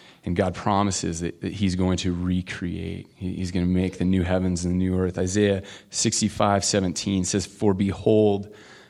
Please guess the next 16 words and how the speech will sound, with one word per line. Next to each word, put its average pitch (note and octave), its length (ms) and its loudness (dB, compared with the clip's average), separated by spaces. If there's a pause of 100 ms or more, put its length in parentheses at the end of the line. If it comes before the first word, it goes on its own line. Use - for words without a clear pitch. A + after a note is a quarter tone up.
I G#2 80 0
create G#2 380 2
new G#2+ 240 8
heavens G2+ 680 0
and G2 140 0
a - 20 2
new G2+ 340 4
earth, F#2+ 420 -2
and F#2+ 100 0
the F#2 60 0
former A#2 420 4
things G2 640 -2 (300)
shall G2+ 220 -2
not G2 380 2
be G2 140 2
remembered G#2 840 2